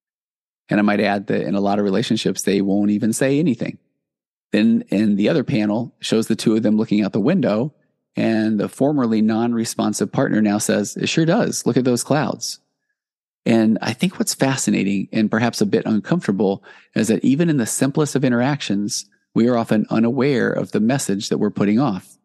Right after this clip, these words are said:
And if right now you are immediately reacting, even simply thinking,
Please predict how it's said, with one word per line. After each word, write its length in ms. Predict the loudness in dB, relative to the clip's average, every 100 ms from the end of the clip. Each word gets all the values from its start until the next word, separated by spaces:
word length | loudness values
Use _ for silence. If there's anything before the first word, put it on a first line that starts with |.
| _ _ _ _ _ _ _ -2
And 140 | 0
if 100 | 2
right 220 | 2 2
now 480 | 2 2 2 0 -2 _ -6
you 340 | 0 2 2
are 240 | 2 0
immediately 580 | 0 0 2 2 2 0
reacting, 560 | 2 0 0 -2 -2 0
even 260 | 0 0 0
simply 260 | 0 0
thinking, 440 | 0 0 0 0